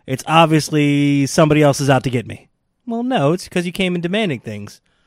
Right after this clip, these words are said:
Uh, that being said, somebody that demands something, they may not get everything they want, but if they get most of it, that's a hell of a lot lo-, further than somebody that just sits around and waits for it to be given to 'em.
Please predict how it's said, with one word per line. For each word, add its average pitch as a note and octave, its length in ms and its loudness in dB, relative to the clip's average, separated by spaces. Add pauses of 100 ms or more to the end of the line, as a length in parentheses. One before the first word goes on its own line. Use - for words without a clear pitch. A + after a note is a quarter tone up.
(380)
Uh, D#3+ 520 -12
that A3 180 0
being G3+ 140 2
said, B3+ 180 0
somebody A#3+ 240 4
that F3 140 2
demands D#3+ 400 4
something, B3 400 0 (500)
they F3 100 -2
may G3+ 120 4
not G3 160 2
get G#3 100 4
everything E3+ 340 4
they C#3+ 100 4
want, E3 300 2
but C#3+ 120 2
if C3+ 80 -2
they D3 80 2
get D3 120 0
most D#3+ 300 2
of C3+ 100 2
it, A#2 160 -4 (600)
that's C3+ 240 -6
a C#3+ 40 0
hell D#3+ 140 2
of D#3+ 60 4
a - 20 2
lot D3+ 200 2
lo-, C#3 600 -6
further D#3 380 2
than B2+ 180 2
somebody C3+ 320 0
that B2 140 -2
just A#2+ 320 -6 (420)
sits - 260 -4
around C#3+ 200 2
and B2 80 -2
waits C3 180 0
for C#3 80 0
it A#2 60 0
to A2 80 -4
be A#2 100 -2
given D3 220 2
to G#2 160 -6
'em. G2 100 -14